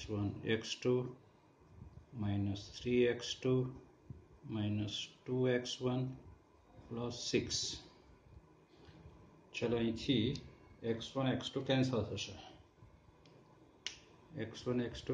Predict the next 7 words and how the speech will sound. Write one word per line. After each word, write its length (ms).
કેન્સલ 380
થશે 280
અને 180
સિક્સ, 280
સિક્સ 240
કેન્સલ 420
થશે. 260